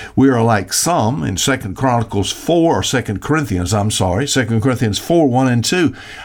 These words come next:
I don't want to handle the word of God deceitfully. And I won't, I don't want to promise some things about Christianity that doesn't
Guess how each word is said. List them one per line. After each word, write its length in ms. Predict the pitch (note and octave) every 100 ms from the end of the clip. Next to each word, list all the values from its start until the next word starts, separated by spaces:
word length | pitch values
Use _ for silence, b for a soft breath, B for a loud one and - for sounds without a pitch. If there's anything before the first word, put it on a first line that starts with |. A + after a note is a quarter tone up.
| B
I 120 | -
don't 180 | C3 D#3+
want 160 | E3+ C#3+
to 80 | A2+
handle 580 | E3 F3 A#2+ B2+ C#3 b b -
the 120 | A2+
word 300 | A2+ C3 D3
of 200 | C#3 G2
God 280 | F#2+ B2+ A2+
deceitfully. 760 | A2+ A2 - F3 A2+ A#2 A#2 A#2 B -
And 120 | A#2
I 100 | D#3
won't, 280 | F3 E3 -
I 120 | - C3+
don't 180 | F3+
want 120 | F#3+ C#3
to 40 |
promise 440 | - F#3 F#3 C#3
some 160 | - C3+
things 260 | E3 D#3 C3
about 280 | C3+ C3+
Christianity 640 | - C#3+ - E3 E3+ C3+ B2+
that 200 | B2+ A2+
doesn't 540 | C#3 D#3+ B2 A2+ -